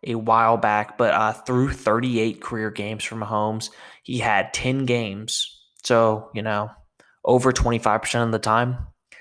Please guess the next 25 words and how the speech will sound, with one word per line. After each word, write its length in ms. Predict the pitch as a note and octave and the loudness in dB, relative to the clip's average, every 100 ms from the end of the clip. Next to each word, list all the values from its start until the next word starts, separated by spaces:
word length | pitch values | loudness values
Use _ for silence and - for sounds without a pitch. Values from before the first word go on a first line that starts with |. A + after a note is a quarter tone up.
| - _ - | -20 _ -6
in 180 | B2+ B2 | -2 2
which 220 | B2 B2 | 2 0
he 160 | - | -2
would, 220 | B2 B2 - | 0 -2 -4
he 180 | - | -8
threw 440 | A#2+ G#2+ A2 A#2+ B2 | -8 -4 0 0 0
for 140 | - | -4
four 300 | G#2 - - | -4 -4 -4
touchdowns 480 | G#2+ A2+ - A2+ A2 | -2 -2 -2 0 -2
or 60 | G#2+ | -2
more. 360 | G2+ A#2 D#3 - _ _ _ _ - _ _ _ _ _ _ _ _ _ _ _ _ | 0 0 -2 -8 _ _ _ _ -20 _ _ _ _ _ _ _ _ _ _ _ _
So, 680 | - C3 C3 B2 G2 D#2 - _ _ _ _ _ _ _ _ _ _ _ _ _ _ _ | -2 4 6 6 2 -4 -14 _ _ _ _ _ _ _ _ _ _ _ _ _ _ _
you 120 | - A#2+ | -12 -6
know, 280 | A#2 A2+ A2 | -2 -4 -4
mul-, 360 | A2 A2 - - | -4 -2 -4 -10
it 120 | E2 | -4
would 160 | B2 A#2 | -4 -2
be 120 | A#2+ | -2
about 240 | A2 G#2+ | 0 0
four 180 | - A2 | -2 -8
or 80 | G#2+ | -4
five 160 | G#2+ | -6
times 220 | G2+ G#2 G#2+ | -6 -8 -8
a 40 | |
season. 500 | - F3 C#3 A2 G#2+ | -4 -2 0 -2 -6